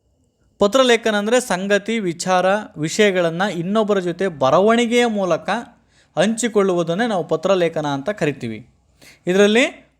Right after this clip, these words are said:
ಪತ್ರಗಳಲ್ಲಿ ಎಷ್ಟು ವಿಧ ಅಂದರೆ ವೈಯಕ್ತಿಕ ಪತ್ರ, ಮನವಿ ಪತ್ರ, ಆಡಳಿತ ವಿಷಯಕ್ಕೆ ಸಂಬಂಧಪಟ್ಟಂಥ ಪತ್ರ, ಜಾಹೀರಾತಿಗೆ ಸಂಬಂಧಪಟ್ಟಂಥವು ಮತ್ತು ಪತ್ರಿಕಾ ವರದಿಗಳಿಗೆ ಸಂಬಂಧಪಟ್ಟಂತಹ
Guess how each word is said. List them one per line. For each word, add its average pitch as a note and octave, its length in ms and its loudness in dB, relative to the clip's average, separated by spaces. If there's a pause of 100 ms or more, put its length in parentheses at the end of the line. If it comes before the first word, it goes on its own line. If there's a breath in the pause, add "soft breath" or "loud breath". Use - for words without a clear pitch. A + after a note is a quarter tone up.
ಪತ್ರಗಳಲ್ಲಿ G#3+ 460 0
ಎಷ್ಟು F#3+ 240 -2
ವಿಧ G#3+ 140 2
ಅಂದರೆ G3+ 600 -2
ವೈಯಕ್ತಿಕ D#3+ 420 -4
ಪತ್ರ, F3+ 320 -4 (440)
ಮನವಿ D#3 320 0
ಪತ್ರ, F3+ 340 -2 (520 soft breath)
ಆಡಳಿತ E3 320 2
ವಿಷಯಕ್ಕೆ F#3 320 -4
ಸಂಬಂಧಪಟ್ಟಂಥ F3 580 -6
ಪತ್ರ, F3 340 -6 (440 soft breath)
ಜಾಹೀರಾತಿಗೆ F3 520 0
ಸಂಬಂಧಪಟ್ಟಂಥವು F3 920 -6 (300 soft breath)
ಮತ್ತು A#3+ 320 -2
ಪತ್ರಿಕಾ G3 840 -2
ವರದಿಗಳಿಗೆ F3 440 0
ಸಂಬಂಧಪಟ್ಟಂತಹ D3+ 840 -8